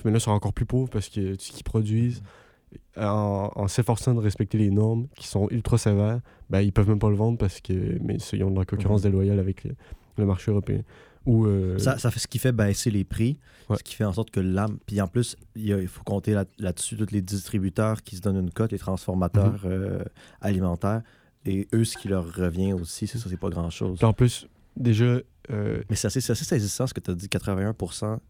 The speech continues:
Speaker 1: Ouais.
Speaker 2: des agriculteurs qui sont sous le seuil de pauvreté.
Speaker 1: Ouais, c'est quand même, c'est assez terrible. Puis en plus, su-, les, euh, les centres de distribution, euh, européens de, de, de, de produits agricoles de bouffe ou les grandes, euh, industries agroalimentaires, ben, ils sous-,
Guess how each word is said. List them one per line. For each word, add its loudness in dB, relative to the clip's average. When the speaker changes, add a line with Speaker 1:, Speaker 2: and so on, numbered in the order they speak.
Speaker 1:
Ouais. 2
Speaker 2:
des -6
agriculteurs -2
qui -16
sont -10
sous -16
le -14
seuil -8
de -10
pauvreté. -10
Speaker 1:
Ouais, 0
c'est -4
quand 0
même, 0
c'est -2
assez -2
terrible. 2
Puis 2
en 4
plus, 2
su-, -6
les, 2
euh, 4
les 4
centres 2
de 4
distribution, -2
euh, 0
européens 2
de, 2
de, -4
de, -4
de -6
produits 2
agricoles 0
de 2
bouffe 0
ou 6
les 2
grandes, 0
euh, 0
industries 0
agroalimentaires, 2
ben, 2
ils -2
sous-, -4